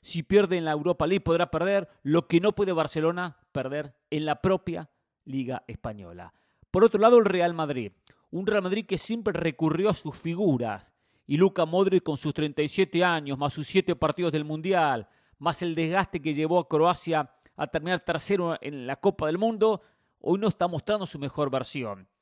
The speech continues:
Ahora, ¿qué más podemos pedirle a Luka Modric? ¿Cuánto más le podemos pedir al croata? Y todavía un esfuerzo, y lo puede hacer, y lo va a hacer, y va a seguir haciendo diferencias.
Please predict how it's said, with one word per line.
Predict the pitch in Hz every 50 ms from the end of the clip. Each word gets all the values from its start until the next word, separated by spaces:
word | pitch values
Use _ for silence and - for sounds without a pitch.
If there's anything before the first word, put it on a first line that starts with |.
| _ _ _
Ahora, | - 143 147 143 135 117 - _
¿qué | - 160
más | 156 156 156 135 120 -
podemos | - _ - 120 123 135 135 131 120 -
pedirle | - 117 127 139 143 127 113 107
a |
Luka | 110 120 123 - - 117
Modric? | 110 127 131 127 113 98 92 92 87 - - _ _ _ _ _ _ _ _ _ _
¿Cuánto | - 139 170 185 185 - - 147
más | 151 175 175 170 160
le | 143 131 127
podemos | - 131 143 147 156 151 151 139 -
pedir | - 131 123 135 160 160 151 139 120 104 _ _ _ _
al | - 131 131 117
croata? | - 139 143 139 143 143 131 - - - 101 90 85 _ _ _ _ _ _ _ _
Y | - 151 147
todavía | - - 151 156 175 190 190 175 165
un | 151
esfuerzo, | 151 - - - 185 190 185 175 - - -
y | 151
lo | 147 127
puede | - 180 185 165
hacer, | 147 - - 180 165 151 131 -
y | - 180
lo | 165 175 175 175
va | 180 180
a |
hacer, | - - - 185 175 156 135 117 101 - _ _ _ _
y | - 135
va | 156 170
a |
seguir | 165 - 175 160 165 156
haciendo | 147 - 165 160 156 147
diferencias. | 139 139 127 - 151 147 139 123 117 - - 117 101 95 90 -